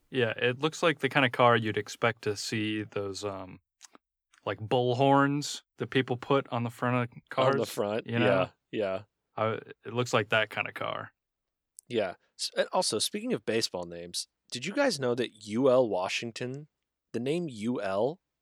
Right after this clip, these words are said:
Speaker 2: that's his legal given name. Those are not initials.
Speaker 1: Oh, I thought
Speaker 2: Did
Speaker 1: those
Speaker 2: you know
Speaker 1: were just
Speaker 2: that?
Speaker 1: initials. <laughs> I thought that
Speaker 2: I
Speaker 1: was, like,
Speaker 2: thought so,
Speaker 1: J D,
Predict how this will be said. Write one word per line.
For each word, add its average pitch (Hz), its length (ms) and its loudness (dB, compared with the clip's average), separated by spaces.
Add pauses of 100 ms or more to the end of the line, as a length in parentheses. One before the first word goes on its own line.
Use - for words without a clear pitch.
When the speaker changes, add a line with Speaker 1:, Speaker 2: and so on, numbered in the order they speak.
Speaker 2:
that's 151 280 0
his 185 240 -2
legal 123 480 0
given 110 400 -2
name. 95 260 -6
Those 120 220 0
are 170 80 0
not 110 240 0
initials. 90 420 -6
Speaker 1:
Oh, 107 240 2
I 104 140 -6
thought 135 140 2
Speaker 2:
Did 135 60 0
Speaker 1:
those 135 140 4
Speaker 2:
you 123 80 -2
know 107 60 2
Speaker 1:
were 104 40 -2
just 113 200 -2
Speaker 2:
that? 98 60 -4
Speaker 1:
initials. 101 600 -6
<laughs> - 60 -12
I - 40 -6
thought - 300 -4
that 113 100 2
Speaker 2:
I 113 60 4
Speaker 1:
was, 202 140 4
like, 226 80 10
Speaker 2:
thought 240 120 6
so, - 160 6
Speaker 1:
J - 60 2
D, - 20 0